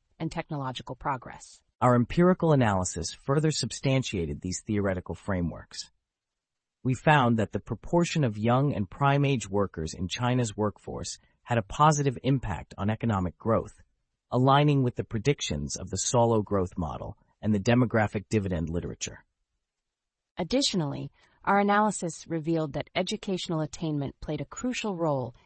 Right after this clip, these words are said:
Speaker 1: in enhancing the economic contributions of both young and prime-age workers,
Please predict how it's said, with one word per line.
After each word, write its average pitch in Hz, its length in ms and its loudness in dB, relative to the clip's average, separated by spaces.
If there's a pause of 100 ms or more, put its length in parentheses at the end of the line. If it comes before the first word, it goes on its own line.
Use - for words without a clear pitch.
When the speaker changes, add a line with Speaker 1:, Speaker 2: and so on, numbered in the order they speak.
Speaker 1:
in 165 140 -2
enhancing 202 580 -2
the 175 180 -2
economic 143 500 -6
contributions 135 840 -8
of 127 100 -14
both 131 240 -8
young 180 320 -2 (300)
and 202 220 0
prime-age 147 520 -4
workers, 131 520 -12